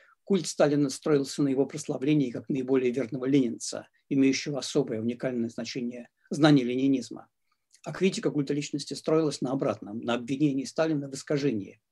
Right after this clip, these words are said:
ленинизма. При этом, а, развенчание культа не привело к, а, падению партии, поскольку партия см-, с-, смогла вновь, э, э, э, вернуться как бы к неискаженному ленинизму.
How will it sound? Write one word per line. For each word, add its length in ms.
ленинизма. 720
При 160
этом, 260
а, 400
развенчание 520
культа 280
не 100
привело 480
к, 160
а, 380
падению 380
партии, 520
поскольку 340
партия 280
см-, 240
с-, 80
смогла 460
вновь, 420
э, 180
э, 160
э, 100
вернуться 460
как 180
бы 120
к 100
неискаженному 640
ленинизму. 580